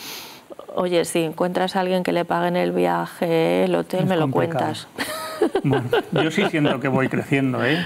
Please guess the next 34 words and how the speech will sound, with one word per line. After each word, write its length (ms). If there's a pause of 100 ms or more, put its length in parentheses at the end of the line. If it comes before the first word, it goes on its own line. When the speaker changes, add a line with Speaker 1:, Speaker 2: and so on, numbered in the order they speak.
(160)
Speaker 2:
O 20
sea, 140
que, 340
Speaker 1:
Sí. 80
Speaker 2:
y 40
aparte, 580
sobre 260
todo, 320
una, 300
para 260
mí 160
una 120
de 40
las 80
cosas 220
más 180
importantes 680
son 360
mis 200
lectores 420
y 60
lectoras. 400 (120)
Speaker 1:
Claro. 240
Speaker 2:
Pues 140
yo 80
empecé, 500
le 120
comentaba 420
antes 260
a 60
Ángel 300
en, 320
en 120
maquillaje, 460